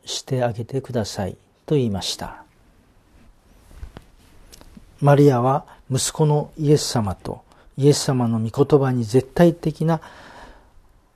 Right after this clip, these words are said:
お力があると固く信じていました。またマリアはイエス様が十字架にかかった時にもそのそばに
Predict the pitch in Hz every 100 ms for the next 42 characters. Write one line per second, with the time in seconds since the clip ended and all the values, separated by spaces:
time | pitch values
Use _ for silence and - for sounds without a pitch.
0 | - _ - 127 - - 156 151 143 -
1 | 151 120 110 - 170 156 - 147 104 -
2 | 98 92 - - - - _ _ _ _
3 | _ _ _ _ _ _ _ _ _ _
4 | _ _ _ _ _ _ _ _ _ -
5 | 247 147 143 143 131 135 127 143 143 _
6 | _ - _ 135 139 135 143 131 127 110
7 | 147 160 156 151 147 - 123 170 156 -
8 | - 127 - 139 143 131 101 _ _ -
9 | 139 139 - - - 151 135 127 143 156